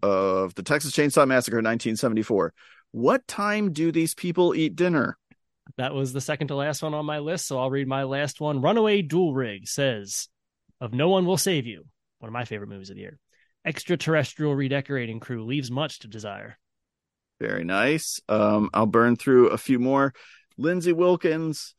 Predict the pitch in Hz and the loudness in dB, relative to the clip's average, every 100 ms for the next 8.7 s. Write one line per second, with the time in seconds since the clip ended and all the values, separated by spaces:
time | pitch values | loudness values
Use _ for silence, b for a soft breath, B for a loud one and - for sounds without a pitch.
0 | b _ - 98 117 151 143 - 135 135 | b _ -8 -4 6 6 6 4 4 4
1 | 127 127 - 139 147 208 247 196 131 151 | 2 0 -4 -2 0 2 2 2 2 4
2 | 165 135 - 101 - - 127 135 139 127 | 4 2 2 -2 0 2 2 2 2 2
3 | 127 - - _ _ _ _ _ _ 123 | 0 -8 -18 _ _ _ _ _ _ 2
4 | 170 165 156 151 127 143 143 135 101 113 | 4 6 8 6 6 4 2 0 -2 -2
5 | 135 131 87 - 139 131 147 139 135 - | 0 -2 -4 -2 -4 4 6 6 4 -2
6 | 104 113 113 113 101 - 123 127 117 104 | -4 -2 0 0 -2 0 2 2 0 0
7 | 98 120 123 78 113 120 - - 123 123 | -2 -4 -4 0 0 0 -6 -4 -2 -2
8 | - - 95 101 95 95 | -4 -8 -6 -4 -4 -6